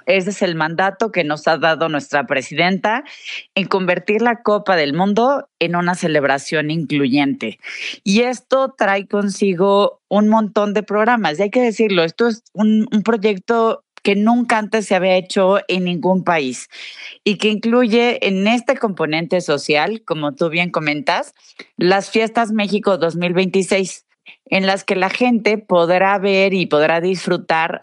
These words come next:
todos los partidos del Mundial en espacios públicos de forma gratuita. Es decir, sacamos la pasión de los estadios a que esté en las calles, a que esté en las plazas.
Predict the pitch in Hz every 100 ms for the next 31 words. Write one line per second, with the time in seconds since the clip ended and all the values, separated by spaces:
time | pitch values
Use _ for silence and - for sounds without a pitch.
0 | - - 226 247 240 208 175 156 - 185
1 | 170 151 143 143 160 170 196 170 147 -
2 | 160 160 190 185 220 226 220 214 214 208
3 | 190 180 180 180 180 160 147 156 127 165
4 | 170 196 208 202 - - _ _ - 233
5 | 226 220 254 269 285 240 - 175 - 202
6 | 202 185 160 175 160 202 202 214 226 -
7 | - 151 175 - 190 - 202 185 180 175
8 | - 190 185 151 147 147 165 - 175 165
9 | 165 - 147 131 107 107